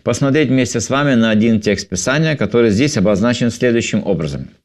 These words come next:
«И, приблизившись, Иисус сказал им: 'Дана мне всякая власть на небе и на земле. Итак, идите, научите все народы, крестя их во имя Отца и Сына и Святого Духа, уча их соблюдать все,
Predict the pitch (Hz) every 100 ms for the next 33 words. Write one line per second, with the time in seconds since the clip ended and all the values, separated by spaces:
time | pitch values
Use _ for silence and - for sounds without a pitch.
0 | _ - 208 214 202 135 123 117 120 151
1 | 147 - 101 104 104 143 139 - 104 92
2 | 107 110 107 92 73 71 - - - -
3 | 85 110 113 104 98 90 85 87 - 139
4 | 156 160 165 127 104 104 104 101 98 98
5 | 123 147 135 - 113 123 117 107 95 98
6 | 87 69 - _ _ _ _ - 90 113
7 | 104 113 170 180 180 175 175 170 165 160
8 | 165 107 90 92 - 101 101 98 - -
9 | - - 87 113 113 98 92 90 - 135
10 | 151 165 - 165 156 151 - 135 139 123
11 | 104 104 104 104 110 104 98 101 101 98
12 | 90 - 151 175